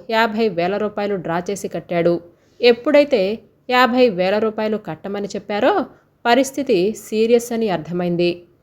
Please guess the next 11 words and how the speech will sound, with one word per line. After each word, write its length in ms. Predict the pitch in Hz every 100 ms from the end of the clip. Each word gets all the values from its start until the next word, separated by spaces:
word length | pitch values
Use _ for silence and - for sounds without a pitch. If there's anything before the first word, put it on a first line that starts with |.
| _ _ _ _
ఫార్మసీకి 640 | - 233 269 277 269 262
వెళ్ళడిగితే 720 | 226 165 185 185 190 302 403 - _ _ 233
ఉదయం 400 | 240 262 262 214
నుంచి 460 | 214 - 185 202 -
మందులు 520 | 196 208 220 202 185 - _ _ -
డ్రా 280 | 190 202 220 -
చేయలేదు 500 | 170 185 196 196 202
అని 120 | 214 202
తెలిసింది. 640 | 175 165 180 170 175 175
అంటే 480 | 175 170 254 381 - _ _ -
కొత్తగా 580 | 220 220 254 214 185